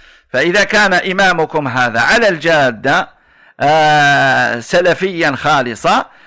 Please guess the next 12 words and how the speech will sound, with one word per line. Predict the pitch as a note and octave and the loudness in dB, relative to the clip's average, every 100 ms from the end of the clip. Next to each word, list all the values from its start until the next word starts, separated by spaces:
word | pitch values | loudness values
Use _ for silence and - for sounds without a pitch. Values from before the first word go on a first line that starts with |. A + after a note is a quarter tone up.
| - - | -20 -6
آه، | F3 | -2
يحمل | G3+ B3 - E3 D3 | -2 -2 -2 -4 -2
كلامه | C3+ C#3 F3 D#3+ C3 D#3+ | -2 0 0 0 -4 -2
على | D3+ C#3+ A#2 | -2 -2 -2
هذا، | G2+ A#2+ D#3+ G3 G#3 - - _ - | -2 -2 0 0 -2 -6 -20 _ -4
وهو | G3+ F3+ F3 F#3 G3+ E3 | 0 0 2 2 0 -2
نحسبه | F3 - G3+ E3+ D#3 G3+ | -6 -4 -4 -2 -4 -2
من | F#3+ E3 | -4 -4
الناصحين. | D3+ C#3+ A#2+ - F#2+ - - _ _ _ - - - | -4 -4 -4 -8 -16 -18 -20 _ _ _ -20 -12 -4
أما | A3 C4 B3 | -2 2 2
إذا | A3 A3+ F#3+ F3+ | 2 0 0 0
كان | F#3+ F#3 C#3+ B2 A#2+ | 0 0 0 0 -4